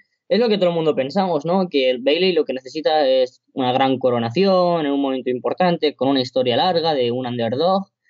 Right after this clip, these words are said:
que a-, al final ha llegado al último paso y ahí se corona. Es bastante recurrente, pero funciona y creo que es lo más adecuado. Además, Charlotte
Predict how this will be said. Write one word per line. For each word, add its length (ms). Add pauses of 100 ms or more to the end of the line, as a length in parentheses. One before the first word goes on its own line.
(260)
que 380
a-, 160
al 300
final 360
ha 80
llegado 460
al 100
último 340
paso 380
y 120
ahí 140
se 120
corona. 380 (360)
Es 200 (120)
bastante 760
recurrente, 600
pero 260
funciona 600
y 100
creo 180
que 280
es 100
lo 80
más 160
adecuado. 540 (260)
Además, 400
Charlotte 400